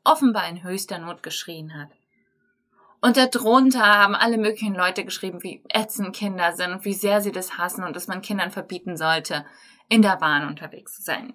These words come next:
Das Kind war offensichtlich in größter Not. Stellen wir uns das mit irgendeiner be-, anderen Bevölkerungsgruppe vor.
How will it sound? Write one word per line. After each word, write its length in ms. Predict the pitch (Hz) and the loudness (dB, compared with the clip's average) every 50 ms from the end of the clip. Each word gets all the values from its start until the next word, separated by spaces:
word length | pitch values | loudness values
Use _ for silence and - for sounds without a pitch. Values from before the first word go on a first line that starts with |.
| _ - | _ -4
Das 180 | 220 240 240 - | -2 -2 -2 0
Kind 240 | - 359 339 285 | 0 0 2 4
war 160 | 277 254 - 233 | 4 4 4 4
offensichtlich 540 | 240 - 240 214 196 196 202 - 196 - | 2 0 -4 -6 -6 -8 -10 -14 -18 -18
in 80 | - 170 | -18 -14
größter 320 | - - 151 - - 160 | -12 -12 -12 -10 -8 -10
Not. 160 | 160 151 127 - | -8 -8 -6 -2
Stellen 360 | - - 254 302 339 339 320 | 2 4 4 4 4 2 2
wir 100 | 330 320 | 2 2
uns 100 | 311 - | 4 4
das 140 | 294 - 269 | 2 4 2
mit 200 | 294 302 - 320 | 0 0 2 6
irgendeiner 580 | 370 392 403 349 381 349 - 277 285 285 285 | 6 6 6 6 4 0 2 2 2 2 2
be-, 200 | 277 285 277 - | 2 0 0 2
anderen 320 | 240 285 285 277 240 254 240 | 2 2 2 2 0 0 -2
Bevölkerungsgruppe 760 | 233 - 240 208 208 - 156 151 - - - 156 147 - - | -2 -2 -2 -2 -2 -4 -12 -12 -12 -12 -14 -16 -18 -18 -18
vor. 200 | - - - | -20 -20 -20